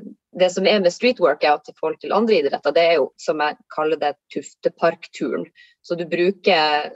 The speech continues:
eh, stenger, ribbevegg, eh, en, eh, en sånn parallel bar, eh,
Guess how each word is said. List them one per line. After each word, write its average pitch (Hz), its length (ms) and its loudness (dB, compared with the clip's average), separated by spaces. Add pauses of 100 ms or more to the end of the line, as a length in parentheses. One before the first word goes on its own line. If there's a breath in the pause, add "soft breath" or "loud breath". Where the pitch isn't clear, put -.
eh, 156 240 -2
stenger, 226 640 2 (220)
ribbevegg, 170 680 2 (260)
eh, 156 400 -2
en, 151 180 -6 (240)
eh, 165 220 -8 (300)
en 165 80 -6
sånn 156 160 -8
parallel 160 420 2
bar, 180 400 2 (140)
eh, 160 480 -6